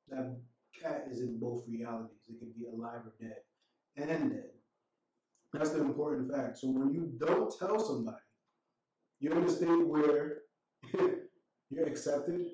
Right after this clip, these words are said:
and rejected at the same time. And I feel like that can drive people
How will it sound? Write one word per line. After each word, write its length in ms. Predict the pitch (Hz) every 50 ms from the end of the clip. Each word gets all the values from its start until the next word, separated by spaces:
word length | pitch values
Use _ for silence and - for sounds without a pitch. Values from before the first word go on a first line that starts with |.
| - _ _ -
and 160 | 135 131 135
rejected 380 | 123 120 131 143 151 151 151 - 127
at 120 | 117 -
the 60 | _ -
same 260 | - 120 117 117 113
time. 260 | - 117 117 117 117 120
And 80 | -
I 40 | -
feel 240 | - - 143 143 143
like 220 | 135 131 131 127 123 - - _ _ _ _ _ _ _ _ _ _ _ _ _ _ 127 127
that 400 | 139 143 143 143 - - - -
can 440 | - 139 135 131 131 131 131 - - _ _ _ _ _ _ _
drive 380 | - 156 156 160 160 160 160 -
people 300 | 160 151 147 127 117